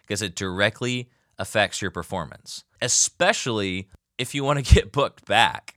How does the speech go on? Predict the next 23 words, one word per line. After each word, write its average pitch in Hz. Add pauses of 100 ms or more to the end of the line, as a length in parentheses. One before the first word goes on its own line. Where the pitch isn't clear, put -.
Take 175
the 131
time, 95
take, 131
take, 117
take, 107
take, 107
take 107
the -
time. 80 (220)
So 131
after 160
I'm 127
doing 131
that, 90 (480)
I'm 127
obviously 131
building 117
the 104
mix 104
as 95
I'm 87
going 95